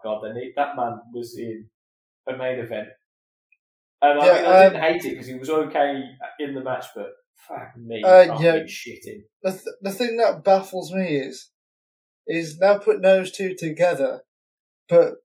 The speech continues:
Speaker 2: but they've made, um, Carl a charismatic one, which he
Speaker 1: As
Speaker 2: is
Speaker 1: we
Speaker 2: very
Speaker 1: know.
Speaker 2: char-,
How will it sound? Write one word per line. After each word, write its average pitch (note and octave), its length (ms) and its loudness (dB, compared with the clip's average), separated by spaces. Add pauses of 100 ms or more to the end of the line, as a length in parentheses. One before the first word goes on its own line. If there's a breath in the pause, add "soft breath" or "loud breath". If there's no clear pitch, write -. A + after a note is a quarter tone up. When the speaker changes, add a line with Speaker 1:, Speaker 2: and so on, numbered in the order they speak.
(100)
Speaker 2:
but F3+ 160 0
they've E3+ 220 2
made, E3 360 0 (200)
um, D3+ 420 -2
Carl F3 400 2
a E3+ 60 -10
charismatic E3 720 -6
one, F#3+ 220 -8 (500)
which - 440 -8 (760)
he - 120 -4
Speaker 1:
As F3 140 6
Speaker 2:
is A#3+ 80 0
Speaker 1:
we D#3+ 80 -2
Speaker 2:
very C#3+ 160 4
Speaker 1:
know. D3 60 4 (240)
Speaker 2:
char-, - 120 -16